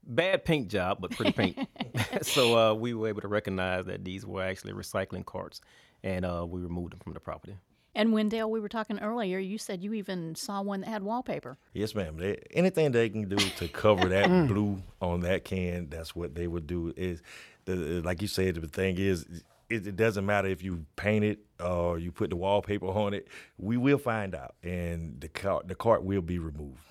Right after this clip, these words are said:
Speaker 4: And one thing about it is, and I keep hearing this from residents, that they don't believe that the recycling is going to the Recycling Redemption Center. The recycling is not going to the landfill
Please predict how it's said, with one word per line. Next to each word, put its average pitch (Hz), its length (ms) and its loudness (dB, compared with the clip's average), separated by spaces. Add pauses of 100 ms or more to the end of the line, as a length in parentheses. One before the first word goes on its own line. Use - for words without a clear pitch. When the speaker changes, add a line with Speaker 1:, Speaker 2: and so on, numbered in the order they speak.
(280)
Speaker 4:
And 165 160 6
one 196 140 4
thing 147 360 6
about 131 360 4
it 113 120 2
is, 110 380 -2
and 135 140 4
I 135 80 2
keep - 240 -2
hearing 135 320 6
this 113 280 0 (1120)
from 139 220 2
residents, 127 680 2 (460)
that 131 220 0
they 151 140 6
don't 160 220 4
believe 135 480 4 (160)
that 120 140 0
the 117 80 0
recycling 117 800 0 (240)
is 113 480 2 (100)
going 113 340 2
to - 120 -6
the 110 80 0
Recycling 107 500 0
Redemption 104 420 -2
Center. 92 280 -8 (720)
The 135 100 4
recycling 143 800 4
is 113 140 0
not 127 260 2
going 131 260 2
to 131 100 0
the 120 100 4
landfill 113 560 0